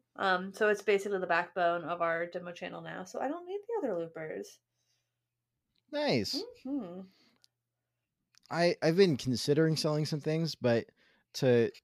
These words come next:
Speaker 2: I, I think I'm gonna wait till after Christmas time. Um, I admittedly was in a bit of a mood the other day and started to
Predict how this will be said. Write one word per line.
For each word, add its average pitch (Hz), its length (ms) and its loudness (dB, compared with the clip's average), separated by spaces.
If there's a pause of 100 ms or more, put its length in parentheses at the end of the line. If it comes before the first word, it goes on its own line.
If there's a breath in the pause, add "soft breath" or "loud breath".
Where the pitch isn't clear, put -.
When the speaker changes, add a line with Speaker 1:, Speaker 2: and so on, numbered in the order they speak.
(120)
Speaker 2:
I, 127 160 4
I 120 60 2
think 160 180 2
I'm 160 60 4
gonna 143 140 6
wait 113 200 4
till 113 160 -2
after 107 260 -4
Christmas - 400 -8
time. 120 340 -2 (1300)
Um, 90 320 -12
I 101 60 -6
admittedly 101 460 -2
was 101 360 -2 (500 soft breath)
in 135 140 2
a 117 80 2
bit 120 240 2
of 120 140 2
a 120 80 2
mood 110 220 2
the 113 140 2
other 110 200 2
day 113 180 2
and 107 120 0
started 113 420 0
to 110 320 -2